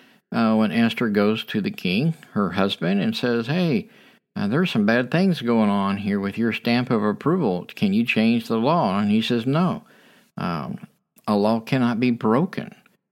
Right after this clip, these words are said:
Uh, you see this with Daniel in, in hi-, in his book, too. The king knows that Daniel and his friends have been set up to be thrown in the fiery furnace, but the law can't be changed.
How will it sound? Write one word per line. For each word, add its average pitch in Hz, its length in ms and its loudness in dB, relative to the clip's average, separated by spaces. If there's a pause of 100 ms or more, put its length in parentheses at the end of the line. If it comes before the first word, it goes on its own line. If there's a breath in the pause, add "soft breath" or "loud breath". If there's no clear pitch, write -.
(460)
Uh, 95 400 -2
you 113 120 0
see 131 180 0
this 123 260 0
with 107 280 -2
Daniel 107 680 2
in, 98 460 -2
in 107 220 -2
hi-, 110 60 0
in 110 300 0
his 139 220 0
book, 107 320 -2
too. 135 320 -2
The 92 160 -4
king 117 480 0 (420 loud breath)
knows 127 340 2
that 98 220 0
Daniel 113 360 4
and 123 100 2
his 110 100 0
friends 120 360 2
have 107 120 0
been 101 180 4
set 107 300 2
up 131 260 2 (420)
to 101 60 -4
be 98 160 0
thrown 110 300 2
in 104 140 2
the 101 200 -2
fiery 101 420 2
furnace, 151 500 0 (560 soft breath)
but 104 300 -4
the 107 80 0
law 104 260 2
can't 101 360 -2
be 101 120 -2
changed. 104 800 -2